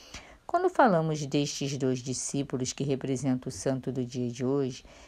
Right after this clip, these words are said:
estamos lembrando de figurar que somente estão no eterno tabu porque viveram, viveram esta ordem do Pai. Conta a história que São Justo e São Pastor eram jovens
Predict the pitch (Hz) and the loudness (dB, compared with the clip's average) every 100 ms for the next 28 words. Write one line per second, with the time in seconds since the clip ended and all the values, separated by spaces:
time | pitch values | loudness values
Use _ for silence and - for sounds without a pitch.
0 | - - - 208 208 202 208 196 165 160 | -10 -4 2 4 4 4 2 4 4 2
1 | 160 160 175 - - 226 208 196 160 135 | 0 0 -2 -2 -2 -2 2 2 4 4
2 | 143 - - 185 - 208 185 180 202 196 | 2 -2 -6 -6 2 4 4 4 2 -2
3 | 175 - - 170 180 185 180 - 156 190 | -4 -2 2 2 4 2 0 2 4 4
4 | 196 151 - 139 123 135 139 - - - | 2 0 4 4 4 -2 -2 -8 -20 -20
5 | - 208 208 202 196 196 175 156 156 151 | 0 0 4 2 4 4 4 4 4 0
6 | - - 156 170 147 156 160 165 151 156 | -6 -6 0 2 4 4 4 4 2 2
7 | - 175 151 135 147 147 151 180 - - | 2 4 4 2 2 0 0 -2 0 -2
8 | - - - - - - - - - - | 0 -8 -14 -20 -20 -20 -20 -20 -20 -20
9 | _ - 339 392 240 175 - - 147 147 | _ 6 6 6 4 4 2 6 6 6
10 | 147 156 - 160 151 143 170 196 196 - | 4 -2 -2 0 0 0 0 0 0 -4
11 | - 151 - 151 139 147 139 - 156 151 | -2 -2 -2 -2 -2 -2 -4 -2 2 4
12 | 139 139 151 143 139 127 131 131 | 4 2 0 0 2 2 2 -4